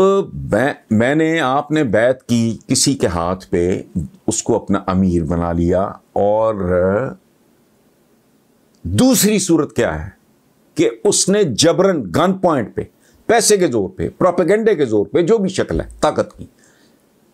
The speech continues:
इख्तिदार पे वो काबुज हो गया और उसने कहा, "मुझे मानो।"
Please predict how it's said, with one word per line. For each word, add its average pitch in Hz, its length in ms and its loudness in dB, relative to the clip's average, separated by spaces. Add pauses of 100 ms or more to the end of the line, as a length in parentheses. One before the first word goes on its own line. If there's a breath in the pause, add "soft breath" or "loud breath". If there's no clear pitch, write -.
(200)
इख्तिदार 131 440 2
पे 143 100 0
वो 120 140 2
काबुज 131 340 -2
हो 123 100 0
गया 76 220 -2 (1080)
और 92 100 -2
उसने 104 220 -2
कहा, 107 240 0
"मुझे 85 280 -2
मानो।" 110 460 -2